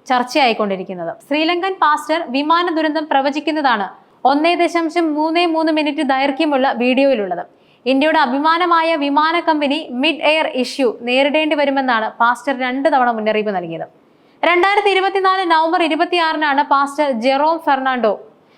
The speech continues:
വിശ്വാസികൾക്ക് മുന്നറിയിപ്പ് നൽകിയിരിക്കുന്നതെന്നാണ് വീഡിയോ സൂചിപ്പിക്കുന്നത്. തന്റെ പരിപാടിയിൽ പങ്കെടുത്ത ഇന്ത്യക്കാരെ അഭിസംബോധന ചെയ്തുകൊണ്ടായിരുന്നു മുന്നറിയിപ്പ്. "എനിക്ക് ചിലത് കണ്ടു. നിങ്ങളുടെ ദേശീയ വിമാന കമ്പനി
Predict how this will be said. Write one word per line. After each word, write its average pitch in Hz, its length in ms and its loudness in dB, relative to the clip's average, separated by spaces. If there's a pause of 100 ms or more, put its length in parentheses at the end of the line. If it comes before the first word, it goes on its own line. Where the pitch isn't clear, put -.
(140)
വിശ്വാസികൾക്ക് 302 840 2 (680)
മുന്നറിയിപ്പ് 349 540 2
നൽകിയിരിക്കുന്നതെന്നാണ് 277 1000 0
വീഡിയോ 277 300 2
സൂചിപ്പിക്കുന്നത്. 214 720 -2 (500)
തന്റെ 277 200 2
പരിപാടിയിൽ 339 600 2
പങ്കെടുത്ത 311 380 0
ഇന്ത്യക്കാരെ 311 600 0
അഭിസംബോധന 302 760 0
ചെയ്തുകൊണ്ടായിരുന്നു 277 800 0 (100)
മുന്നറിയിപ്പ്. 220 540 -4 (600)
"എനിക്ക് 392 200 2
ചിലത് 370 320 0
കണ്ടു. 220 460 -2 (360)
നിങ്ങളുടെ 302 240 2
ദേശീയ 302 460 0
വിമാന 311 400 2
കമ്പനി 277 440 -2